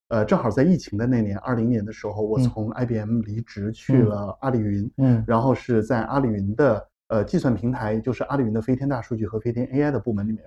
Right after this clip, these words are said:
Speaker 1: 负责所有的技术的产品和相应的解决方案。所以也是，嗯，当帮助，就是原来阿里巴巴集团内部使用，呃，大数据和人工智能的平台，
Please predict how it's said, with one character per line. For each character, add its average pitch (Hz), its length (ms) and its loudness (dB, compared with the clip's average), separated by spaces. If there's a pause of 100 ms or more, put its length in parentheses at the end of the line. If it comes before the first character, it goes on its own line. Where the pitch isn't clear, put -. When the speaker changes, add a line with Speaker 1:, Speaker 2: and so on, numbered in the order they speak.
Speaker 1:
负 - 100 -8
责 104 200 -4
所 113 200 -4
有 117 100 0
的 107 140 -2
技 123 180 -2
术 - 120 -10
的 110 60 -6
产 104 240 -10
品 - 240 -10
和 101 360 -8 (320)
相 117 180 2
应 117 100 4
的 104 120 2
解 98 160 -8
决 98 100 -10
方 113 160 -4
案。 101 140 -4 (320)
所 123 160 4
以 131 200 4
也 113 160 4
是， 110 440 0 (240)
嗯， 107 340 0
当 127 180 2
帮 151 160 8
助， 120 400 4
就 131 120 6
是 117 60 8
原 120 120 6
来 135 80 4
阿 151 140 2
里 143 80 8
巴 139 120 4
巴 156 80 6
集 156 200 -2
团 117 280 0
内 185 240 4
部 107 280 2
使 - 320 -6
用， 113 280 4 (340)
呃， 110 280 2
大 123 220 2
数 139 100 0
据 123 160 4
和 107 480 0
人 113 140 2
工 135 100 4
智 135 100 2
能 110 140 4
的 117 60 2
平 110 260 -4
台， 107 420 -4